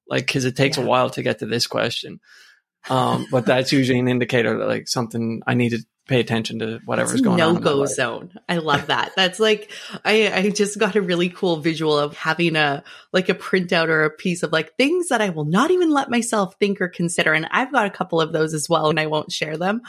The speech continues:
Speaker 1: <laughs>
Speaker 2: Um, <laughs> but I have a couple things where I'm like, "No,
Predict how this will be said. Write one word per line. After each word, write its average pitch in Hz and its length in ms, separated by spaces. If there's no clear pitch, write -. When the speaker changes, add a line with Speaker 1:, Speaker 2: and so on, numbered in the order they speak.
Speaker 1:
<laughs> - 220
Speaker 2:
Um, 208 460
<laughs> 160 340
but 220 140
I 226 220
have 208 160
a 226 60
couple 214 260
things 220 240
where 262 80
I'm 254 80
like, 277 180
"No, 359 200